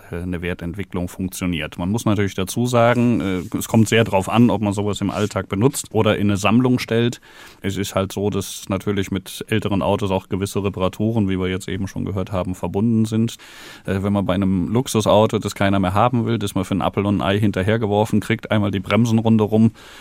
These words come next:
komplett erneuern will, dann reden wir eigentlich von einem wirtschaftlichen Totalschaden. Wenn man das als wirtschaftlichen Totalschaden sieht, wird man das Ding in die Ecke stellen und einen Neuwagen kaufen. Es ist aber so, dass, dass eben das Fahrerlebnis, äh, im Vordergrund steht. Äh, zum einen, zum anderen eben der Aspekt, wenn das Ding jetzt diese neuen Bremsen hat,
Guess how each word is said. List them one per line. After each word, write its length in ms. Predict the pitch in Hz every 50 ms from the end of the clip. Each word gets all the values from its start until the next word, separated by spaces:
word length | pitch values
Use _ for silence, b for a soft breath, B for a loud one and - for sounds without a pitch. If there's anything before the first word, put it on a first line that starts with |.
| B B B
komplett 360 | - 107 98 92 110 113 -
erneuern 540 | 101 104 101 101 104 110 107 107 107 98 95
will, 160 | 107 113 120
dann 180 | - 107 95 95
reden 220 | 101 104 107 110
wir 120 | 104 101
eigentlich 300 | - 107 107 - - 107
von 160 | - - 101 98
einem 100 | 95 92
wirtschaftlichen 540 | 107 - - - 101 - - 101 - 107
Totalschaden. 840 | 95 - 98 - - 104 107 110 107 - - - 67 71 - - 87 82
Wenn 140 | 95 110 117
man 140 | 113 110 104
das 180 | 110 113 -
als 220 | - 104 101 - 110
wirtschaftlichen 560 | 113 - - 117 104 - - 95 - 104 92
Totalschaden 720 | - 101 - - 101 107 110 - - 107 98 98 101 95
sieht, 340 | 95 107 117 147 165 160 -
wird 120 | 110 -
man 120 | 110 101
das 100 | 98 101
Ding 220 | - - 107 107 101
in 80 | 98
die 100 | 98 101
Ecke 220 | - 131 131 - 131
stellen 360 | - - 123 123 127 127 123
und 120 | - 101
einen 80 | 101 107
Neuwagen 520 | 104 117 127 135 123 98 85 - - 73
kaufen. 440 | - - 73 69 78 - - - - B B B B B B B B B B B B B B -
Es 120 | - 110
ist 160 | 107 123 123 -
aber 200 | 113 101 104 101
so, 320 | 90 98 98 110 135 151
dass, 320 | 135 113 - - - -
dass 200 | - 113 101 -
eben 280 | - - 104 107 110 110
das 160 | 101 98 -
Fahrerlebnis, 1080 | - - 107 117 110 110 113 107 113 110 - - 107 104 - - - - - - -
äh, 180 | - 104 101 92
im 140 | - 101 98
Vordergrund 560 | - - 104 110 120 120 120 - 120 120 120
steht. 640 | - - 120 120 131 135 - - - - - - -
Äh, 160 | - 101 95
zum 220 | 95 - - 107 -
einen, 400 | - 98 101 113 127 135 139 143
zum 160 | - - 104
anderen 460 | - 87 107 113 117 117 113 113 107
eben 240 | - 104 107 117 110
der 160 | 107 104 92
Aspekt, 480 | 90 101 - - 110 113 - - - -
wenn 200 | 104 107 113 110
das 160 | 107 107 -
Ding 200 | - 113 110 107
jetzt 220 | 104 101 - -
diese 180 | - 104 104 110
neuen 320 | 101 98 104 104 104 104
Bremsen 400 | 95 - - 104 104 95 98 95
hat, 540 | 101 127 143 - - - - - - - -